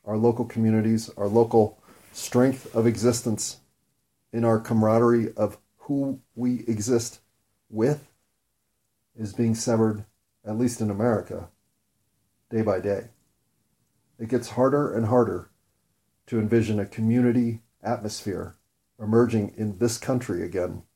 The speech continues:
given the dissociative, unique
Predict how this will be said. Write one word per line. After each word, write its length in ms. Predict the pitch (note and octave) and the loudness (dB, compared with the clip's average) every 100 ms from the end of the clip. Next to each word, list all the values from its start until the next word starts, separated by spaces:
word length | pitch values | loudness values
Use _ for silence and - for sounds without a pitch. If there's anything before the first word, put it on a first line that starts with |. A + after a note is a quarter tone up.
| _ _ _ _ _ _ _ - | _ _ _ _ _ _ _ -6
given 400 | A2+ A2 G2+ - _ | 0 0 0 -6 _
the 180 | - A2 - | -6 -6 -6
dissociative, 760 | - A2 B2+ A#2+ A#2 B2 A2+ G#2+ - _ _ _ _ _ _ _ | -8 -4 2 2 2 4 4 4 -6 _ _ _ _ _ _ _
unique 420 | G#2+ A2 B2 B2 | -2 2 2 0